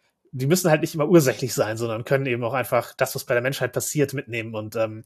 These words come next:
in V fünf ist, sind ja die Auswirkungen des elften September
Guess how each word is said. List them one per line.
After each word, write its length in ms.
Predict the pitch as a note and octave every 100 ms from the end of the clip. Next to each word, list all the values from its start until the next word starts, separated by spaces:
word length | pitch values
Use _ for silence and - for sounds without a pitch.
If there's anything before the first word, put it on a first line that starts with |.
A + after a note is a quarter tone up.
| _ _ _ _ _
in 120 | D#3+
V 140 | E3+ E3
fünf 380 | - G3 B3 -
ist, 360 | F3+ F#3 -
sind 180 | E3 G#3+
ja 60 | D#3+
die 140 | D3+
Auswirkungen 1000 | F#3 G3 - F#3 F#3+ G3+ F#3+ F#3+ F#3 - _ _ _ _ _ _ _ _ _ _ -
des 120 | -
elften 240 | C#3+ -
September 720 | B2+ B2 C#3 B2 A#2 A#2 A2+